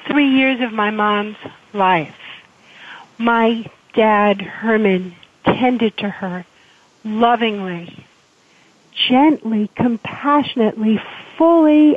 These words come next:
and attentively with his whole heart.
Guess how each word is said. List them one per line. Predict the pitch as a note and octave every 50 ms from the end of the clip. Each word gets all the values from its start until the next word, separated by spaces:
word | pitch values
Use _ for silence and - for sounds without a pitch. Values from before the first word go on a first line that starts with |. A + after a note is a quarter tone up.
| - _
and | A3+ A3+ G#3+
attentively | G3+ - - - - - D4+ D4+ C4+ - C4+ A#3 - - A3+ G#3 G3 F#3 G3 G3 - - - - - - - - - _ _ _ _
with | C#4+ D4+ B3
his | B3+ C4 - D#4 D4 C4+
whole | - - - - - C#4+ C#4 C#4 C#4+ C4+
heart. | - - - - B3+ B3+ A#3+ F#3 E3+ -